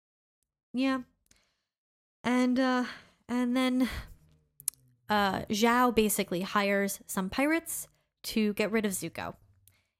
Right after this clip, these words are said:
And they blow up the ship, and it looks really bad. But it turns out that Zuko is okay 'cause he and Iroh are working together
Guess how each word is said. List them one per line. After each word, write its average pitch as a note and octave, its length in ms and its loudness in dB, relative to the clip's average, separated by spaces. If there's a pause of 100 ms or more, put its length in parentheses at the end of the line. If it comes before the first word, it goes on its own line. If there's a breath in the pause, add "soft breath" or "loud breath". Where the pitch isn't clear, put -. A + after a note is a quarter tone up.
(160)
And G3 580 -4
they G3+ 220 -2
blow G3+ 320 0
up G3 160 -6
the F#3+ 60 -4
ship, E4+ 380 -2 (680 soft breath)
and F#3+ 200 -2
it F#3+ 140 -2
looks C#4 240 0
really C4+ 220 2
bad. G#3+ 500 0 (540)
But G3+ 120 2
it G3 80 -4
turns D4 340 2
out G3 360 0
that F#3 260 -2
Zuko A#3 400 2
is A3+ 100 2
okay F3+ 480 -2 (100)
'cause G#3+ 180 -2
he B3 320 4
and G#3 120 -2
Iroh G3 380 2
are F3+ 100 0
working A3 340 0
together F#3 540 0